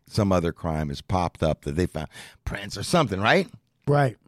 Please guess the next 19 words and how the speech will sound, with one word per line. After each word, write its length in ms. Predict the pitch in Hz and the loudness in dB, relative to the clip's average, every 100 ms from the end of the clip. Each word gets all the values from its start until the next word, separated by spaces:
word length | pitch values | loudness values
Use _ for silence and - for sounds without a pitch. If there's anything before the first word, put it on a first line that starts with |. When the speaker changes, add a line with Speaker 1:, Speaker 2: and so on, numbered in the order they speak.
| _ _ _ _ - - - - | _ _ _ _ -20 -20 -14 -2
Speaker 2:
They 100 | 147 | 2
found 280 | 185 180 170 | 4 4 4
out 160 | 156 - | 2 0
some-, 300 | - 165 147 | 0 0 2
they 100 | 147 | 2
found 240 | 175 175 | 4 6
out 120 | 160 | 6
where 100 | 165 | 6
the 60 | 151 | 4
Speaker 1:
Something, 100 | 101 | 4
bro, 100 | 110 | 6
Speaker 2:
bodies 260 | 107 110 110 | 6 6 6
Speaker 1:
and 80 | |
Speaker 2:
are 60 | 131 | 6
Speaker 1:
I'm 100 | - | 6
in 120 | 143 | 6
this 200 | - 120 | 6 4
Speaker 2:
buried. 40 | 98 | 4
Speaker 1:
fucking, 960 | 120 110 95 87 82 107 - 90 - | 2 2 -2 -4 -2 -4 -4 -10 -12